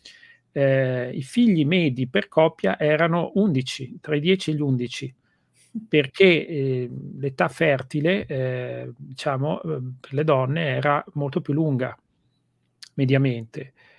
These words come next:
e poi si abbassa, ehm, a, eh, otto, sette, sei, cinque, quattro, tre, due, eh,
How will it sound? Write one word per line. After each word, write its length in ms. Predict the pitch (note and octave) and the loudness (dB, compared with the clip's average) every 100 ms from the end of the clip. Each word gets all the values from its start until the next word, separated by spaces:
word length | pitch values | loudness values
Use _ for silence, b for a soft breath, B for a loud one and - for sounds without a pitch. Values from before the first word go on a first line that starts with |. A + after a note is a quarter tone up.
| b _ | b _
e 140 | F3+ | -2
poi 180 | - G#3+ | 4 4
si 140 | - | 4
abbassa, 760 | G3+ E3+ C#3+ C3 - E3+ F#3+ - | 4 4 2 0 0 2 0 -2
ehm, 920 | D3+ C#3 C#3 C3+ B2+ B2 B2 C3 - | -4 -2 -2 -2 -4 -6 -10 -12 -12
a, 320 | - D#3 E3+ - | -2 2 2 0
eh, 640 | C#3 C3+ B2+ B2+ C3 C#3 - | -4 -4 -4 -8 -10 -12 -4
otto, 480 | F#3 E3 - F#3+ | 0 0 0 -2
sette, 460 | F3+ - C#3 C#3 E3 | -2 -2 -4 -4 -8
sei, 380 | - D3 C#3 D3+ | -2 2 2 0
cinque, 380 | - C#3 C#3 C#3+ | -4 -4 -2 -2
quattro, 500 | C3+ C#3+ C3 C3 D3+ | 2 0 0 -2 -4
tre, 320 | D#3+ D#3 E3 C#3+ | 4 4 4 0
due, 420 | C3+ C#3+ D3 - | -2 0 -2 -4
eh, 200 | C#3 | -8